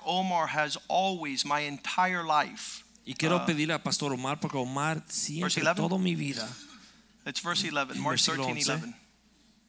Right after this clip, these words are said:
Speaker 1: Uh, "When they persecute you, arrest you, deliver you, do not, uh, do not worry before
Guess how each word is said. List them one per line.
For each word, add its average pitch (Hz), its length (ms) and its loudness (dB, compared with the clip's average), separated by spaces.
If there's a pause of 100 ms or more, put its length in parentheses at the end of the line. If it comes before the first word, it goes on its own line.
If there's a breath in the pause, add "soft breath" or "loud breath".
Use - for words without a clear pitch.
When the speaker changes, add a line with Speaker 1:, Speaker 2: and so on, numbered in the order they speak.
(880)
Speaker 1:
Uh, 123 360 -12
"When 202 240 2
they 208 100 2
persecute 190 560 0
you, 175 160 -4
arrest 165 380 2
you, 170 100 -4
deliver 160 420 -2
you, 170 280 -2
do 160 180 -4
not, 170 440 6
uh, 135 540 0
do 170 100 -6
not 180 180 2
worry 170 280 0
before 175 840 0